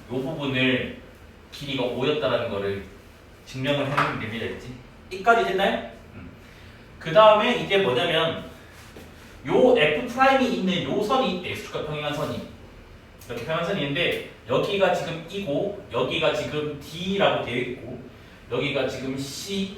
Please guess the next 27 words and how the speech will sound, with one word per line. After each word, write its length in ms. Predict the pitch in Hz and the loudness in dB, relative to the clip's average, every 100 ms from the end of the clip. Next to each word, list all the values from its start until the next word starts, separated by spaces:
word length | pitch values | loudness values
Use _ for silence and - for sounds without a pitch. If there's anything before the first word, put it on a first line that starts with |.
| - 113 | -14 -6
여기가 240 | 120 123 | -2 -2
지금 320 | 120 131 127 | -4 -6 -6
B라 320 | - 175 175 | -6 2 4
되어 100 | 123 | 4
있는데 480 | 123 120 156 - - | 2 0 0 0 -2
문제에서 400 | 165 175 214 - | -4 0 2 2
뭐라 180 | - 131 | 2 0
되어 100 | 135 | 0
있냐면 540 | 160 135 120 120 - - - - - - - 107 | 0 0 2 0 -2 -8 -16 -20 -20 -20 -20 -12
이 180 | 123 - | -8 4
대 100 | 240 | 6
일 200 | 247 - | 8 6
내분했대. 640 | 160 - 98 - 101 98 - - - - - - 107 | 4 2 -2 -4 -6 -8 -12 -18 -20 -20 -20 -20 -14
이 380 | 117 123 127 | -8 -6 -4
대 420 | 143 165 165 170 170 | 0 2 2 -2 -6
일 160 | 185 | -6
이래. 340 | 185 - - - - - - - - - | -2 -2 -4 -8 -16 -20 -20 -20 -16 0
전체가 400 | 185 160 165 - | 2 4 4 4
십이잖아. 800 | - 233 240 233 - - - - 120 | 2 -2 2 6 6 2 -6 -12 -8
이 120 | 135 | 4
대 80 | 196 | 6
일이란 280 | 220 214 | 8 6
말은 220 | 175 160 - | 4 4 0
삼 160 | 262 | -2
등분을 320 | 277 254 226 | -2 0 0
했다는 260 | 160 120 - | 0 -2 -4
말이거든. 340 | - - - | -4 -6 -8